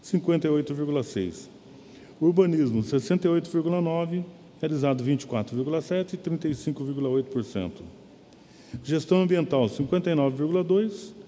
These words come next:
vinte e um vírgula três, trinta e seis por cento.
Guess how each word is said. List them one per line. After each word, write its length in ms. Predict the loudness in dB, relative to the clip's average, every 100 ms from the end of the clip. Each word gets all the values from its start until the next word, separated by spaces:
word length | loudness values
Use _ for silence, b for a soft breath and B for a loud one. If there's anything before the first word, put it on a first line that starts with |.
| B B B 2
vinte 220 | 2 4
e 60 | 4
um 120 | 4
vírgula 320 | 4 4 2
três, 520 | 2 2 2 -2 -10
trinta 260 | -4 -2 0
e 60 | -2
seis 420 | -2 -2 -6 -16 -20 -6
por 140 | -6
cento. 400 | -4 -4 -4 -6